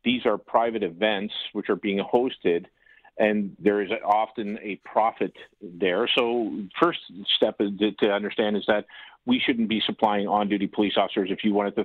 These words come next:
throw a party or an event, it should be on-duty police officers. Then the event organizers would look at it and say, "Okay, we want to have," and this is what's really interesting, we want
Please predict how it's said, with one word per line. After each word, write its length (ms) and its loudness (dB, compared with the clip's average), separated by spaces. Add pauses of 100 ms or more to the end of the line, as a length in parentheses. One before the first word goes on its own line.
throw 140 4
a 40 0
party 520 2
or 440 2
an 120 0
event, 420 0 (400)
it 80 -2
should 220 2
be 100 2
on-duty 300 0
police 320 0
officers. 420 0
Then 380 0 (160)
the 320 0
event 280 0
organizers 640 0
would 120 -4
look 160 -4
at 20 2
it 60 0
and 100 -6
say, 80 0
"Okay, 160 0
we 220 -2
want 260 0
to 80 2
have," 280 2 (380)
and 100 -4
this 140 2
is 120 0
what's 260 0
really 540 2
interesting, 580 0
we 140 2
want 480 0